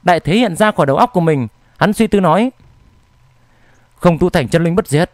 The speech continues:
hoàn toàn không thể nhập vào tam bất diệt cảnh được. Thân thể bất diệt, nguyên thần bất diệt, thiên địa pháp tướng bất diệt. Cơ sở của chúng đúng là chân linh bất diệt. Thần thức luyện được không lẫn lộn mới có thể trở thành tam bất diệt. Bản Vương Khai Thiên Kinh của ta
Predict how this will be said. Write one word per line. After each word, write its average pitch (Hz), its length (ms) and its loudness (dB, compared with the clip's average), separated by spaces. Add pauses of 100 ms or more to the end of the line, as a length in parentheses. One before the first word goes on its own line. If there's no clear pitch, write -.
(180)
hoàn 190 140 2
toàn 185 220 0
không 233 140 0
thể 165 140 0
nhập 160 200 -2
vào 165 220 2
tam 208 180 0
bất - 140 -2
diệt 185 120 -4
cảnh 135 180 -2
được. 151 240 -2 (680)
Thân 175 160 2
thể 151 120 0
bất 190 180 -2
diệt, 160 220 -2 (160)
nguyên 226 160 2
thần 180 160 0
bất 233 160 -2
diệt, 170 200 -2 (520)
thiên 175 200 2
địa 165 140 0
pháp 214 220 -2
tướng 180 160 0
bất 247 140 -2
diệt. 170 200 0 (600)
Cơ 190 200 4
sở 139 180 0
của 127 120 -2
chúng 220 280 0 (180)
đúng 202 140 2
là 233 60 2
chân 185 180 -4
linh 185 120 -2
bất - 120 -2
diệt. 156 220 -2 (560)
Thần 180 180 0
thức - 160 -2
luyện 202 180 0
được 180 140 2 (180)
không 214 160 0
lẫn 254 120 0
lộn 208 280 0 (200)
mới 190 120 2
có 269 80 2
thể 190 140 0
trở 147 120 -2
thành 147 240 -2
tam 185 220 -2
bất - 140 -4
diệt. 165 220 0 (680)
Bản 151 220 2
Vương 180 160 -2
Khai 196 120 0
Thiên 196 160 -2
Kinh 202 180 0
của 135 100 0
ta 190 280 0